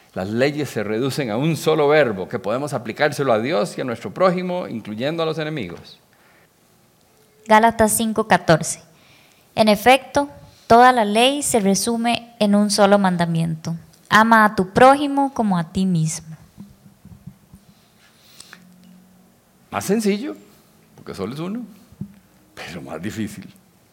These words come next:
Speaker 1: Después de que Jesús resucitó y subió al cielo, la iglesia empezó de una manera impresionante, ¿verdad? Les dije, durante trescientos años era una cosa, crecía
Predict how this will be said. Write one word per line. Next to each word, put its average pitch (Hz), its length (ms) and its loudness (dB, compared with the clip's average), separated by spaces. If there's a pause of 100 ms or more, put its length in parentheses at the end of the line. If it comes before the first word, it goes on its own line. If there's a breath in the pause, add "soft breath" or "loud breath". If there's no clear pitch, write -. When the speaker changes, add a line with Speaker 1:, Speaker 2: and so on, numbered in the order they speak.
(1800 soft breath)
Speaker 1:
Después 175 360 2
de 240 100 4
que 196 100 0
Jesús 175 300 0
resucitó 165 720 -2
y 131 220 -2
subió 110 340 -4
al 156 100 -2
cielo, 180 460 -2
la 127 120 -6
iglesia 160 400 0
empezó 165 460 -2
de 170 100 -2
una 175 120 -4
manera 147 320 -4
impresionante, 101 1040 -8
¿verdad? 113 180 -4
Les 120 140 -4
dije, 123 200 -6
durante 101 360 -6
trescientos 131 480 -10
años 135 160 -6
era 139 100 -8
una 143 140 -8
cosa, 127 300 -10
crecía 147 520 -8